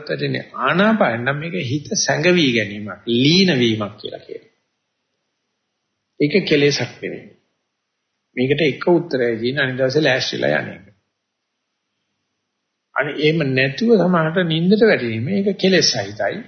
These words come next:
ඒක තීන මිද්දේ කියලා කියනවා. තීන මිද්දේට ඉස්සෙල්ලා හිත සතියේ ඉඳලා නෙවෙයි තීන මිද්දේට වැටෙන්නේ නන්නත්තර හිතකින්. අවදි වෙන්නේ නන්නත්තර තැනකට.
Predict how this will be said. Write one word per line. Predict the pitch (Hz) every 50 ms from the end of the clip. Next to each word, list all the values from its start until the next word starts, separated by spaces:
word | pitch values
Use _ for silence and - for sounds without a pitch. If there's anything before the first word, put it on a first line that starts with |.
| - _ _ _
ඒක | - 151 147 147
තීන | - - - 165 180 196
මිද්දේ | 185 156 139 127 120 120 113 107
කියලා | 113 110 107 107
කියනවා. | 101 107 98 95 104 123 175 226 - - - _ _ _ _ _ _ -
තීන | - 185 196 202
මිද්දේට | 196 190 185 170 175 165 170
ඉස්සෙල්ලා | 151 135 - 175 196 214 214 175
හිත | 175 175 214 190 185 170 - - - - _ _ _ _ _ _ _ _ _ _ _ _ _ _ _ -
සතියේ | - - 131 139 - - 185 175
ඉඳලා | 170 160 156 147 139
නෙවෙයි | 131 135 147 170 196 190
තීන | - 156 139 127 120
මිද්දේට | 120 117 110 120 113 113
වැටෙන්නේ | 120 120 127 135 156 175 175
නන්නත්තර | 147 147 151 156 156 151 139 - - 107 98 92
හිතකින්. | - 98 95 - - - _ _ _ _ _ _ _ _ _ _ _ _
අවදි | - 135 151 180 190 202
වෙන්නේ | 196 196 185 185 196 185
නන්නත්තර | 170 147 127 123 110 107 104 98 - - - - - -
තැනකට. | - - - - - - _